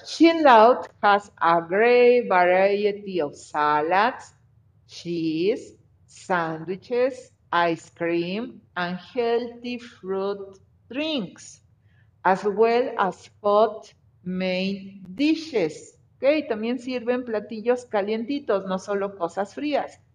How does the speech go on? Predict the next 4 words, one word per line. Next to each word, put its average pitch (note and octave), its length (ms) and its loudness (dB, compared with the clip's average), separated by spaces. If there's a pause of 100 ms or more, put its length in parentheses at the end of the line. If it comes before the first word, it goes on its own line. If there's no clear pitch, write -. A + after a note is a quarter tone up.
(540)
So, - 760 -2 (360)
tenemos F#3 440 -2
que A3+ 120 -4
iniciar. B3 680 -2